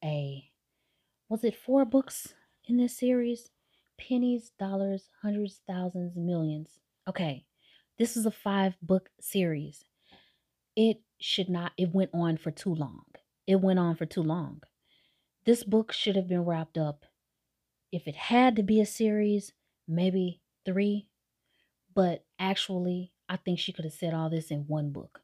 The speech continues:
to be real about it. Um, the psychological torture that th-, both of those went through, unfortunately, it transposed to the reader, which made it a very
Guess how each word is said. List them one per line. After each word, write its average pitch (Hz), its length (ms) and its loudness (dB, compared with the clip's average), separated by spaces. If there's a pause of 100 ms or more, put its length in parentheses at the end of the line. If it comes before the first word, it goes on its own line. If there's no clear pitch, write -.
(460)
to 170 120 -4
be 160 200 0
real 151 420 0 (200)
about 131 320 -6
it. - 260 -20 (1000)
Um, 180 460 0 (220)
the 180 100 0
psychological 175 1160 -2 (180)
torture 180 640 0 (540)
that 160 140 -4 (160)
th-, 190 200 2
both 185 320 6
of 196 120 2
those 190 300 4
went 185 280 0
through, 196 380 -2 (640)
unfortunately, 202 1000 0 (180)
it 180 120 -8
transposed 185 880 -2
to 160 300 -2 (100)
the 165 80 -2
reader, 156 420 0 (320)
which 175 240 -4
made 180 320 2
it 175 160 -2 (120)
a 156 240 -2 (120)
very 196 500 2